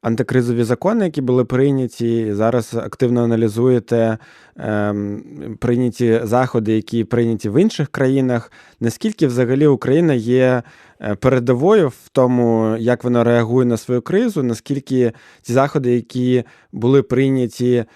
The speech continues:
е, вони виявилися ефективними, і взагалі наскільки вони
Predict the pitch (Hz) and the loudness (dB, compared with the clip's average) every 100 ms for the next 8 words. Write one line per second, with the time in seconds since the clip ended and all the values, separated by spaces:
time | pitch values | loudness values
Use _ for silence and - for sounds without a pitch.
0 | _ _ - 110 117 131 139 - 113 123 | _ _ -8 -4 -2 0 0 -2 -2 2
1 | 131 117 120 120 127 117 127 - 196 220 | 2 2 0 0 -2 -4 -8 0 0 2
2 | 185 147 135 127 120 - _ _ - 131 | 0 0 0 0 -4 -8 _ _ -10 -4
3 | 131 135 135 117 123 123 139 156 131 - | -2 0 0 0 0 0 2 2 0 -2
4 | 147 147 123 120 131 | -6 -2 -2 0 0